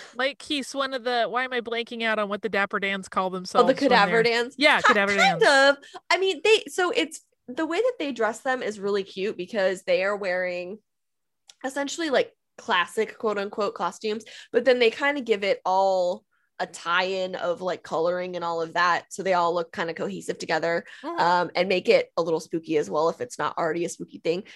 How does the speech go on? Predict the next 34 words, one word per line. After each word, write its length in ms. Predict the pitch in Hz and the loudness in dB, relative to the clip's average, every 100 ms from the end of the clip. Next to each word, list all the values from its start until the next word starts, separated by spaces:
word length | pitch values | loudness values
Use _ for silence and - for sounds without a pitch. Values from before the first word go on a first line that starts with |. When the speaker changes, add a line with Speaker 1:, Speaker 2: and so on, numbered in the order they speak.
| - | -6
Speaker 2:
So 300 | - 196 190 | 4 4 4
Minnie's 320 | 208 277 302 | 0 -2 -4
a 80 | 339 | -2
witch, 480 | 226 190 170 - | 2 4 2 0
Mickey 320 | 190 208 - 220 | -6 -6 -2 -2
is 180 | 247 | -2
Dracula. 760 | - 175 147 - 143 135 151 202 _ _ _ - - - | -4 -6 -6 -6 -4 -2 -2 -6 _ _ _ -20 -20 -4
Speaker 1:
Love. 160 | 196 214 | -2 0
Speaker 2:
And 80 | |
then, 640 | 208 202 196 190 185 180 - - | 2 4 4 4 2 0 -4 0
uh, 420 | 185 180 170 160 - | 2 2 0 -2 -4
Donald 800 | 190 208 196 240 247 247 247 240 - | 0 2 2 2 4 6 4 0 -8
is, 500 | 175 180 185 180 - _ | -6 -4 -4 -6 -8 _
Donald's 400 | 202 190 302 262 | 2 2 2 -2
pretty 160 | - 185 | -6 -2
great 220 | 180 147 | -2 0
too. 120 | 185 | -2
Donald's 320 | 165 170 180 | -2 0 0
in 80 | 208 | -2
a 60 | 175 | -4
spacesuit. 680 | - 165 165 - 113 101 - _ _ _ _ - | -4 -6 -6 -8 -10 -10 -14 _ _ _ _ -2
But 160 | 208 | 2
so 160 | 247 190 | 4 4
it's 140 | 170 | 4
got, 280 | - 180 - | 4 4 4
like, 180 | 175 170 | -2 -4
the 120 | 185 196 | -8 -4
green 300 | 190 185 180 | -2 -2 -2
color, 360 | 208 175 170 | 0 2 2
the, 160 | 175 196 | 2 2
the 160 | 208 | 0
color 240 | 220 294 254 | 0 0 0
palette's 320 | 254 196 202 | 0 -2 -2
very 420 | 202 180 170 170 | -4 -2 -2 -6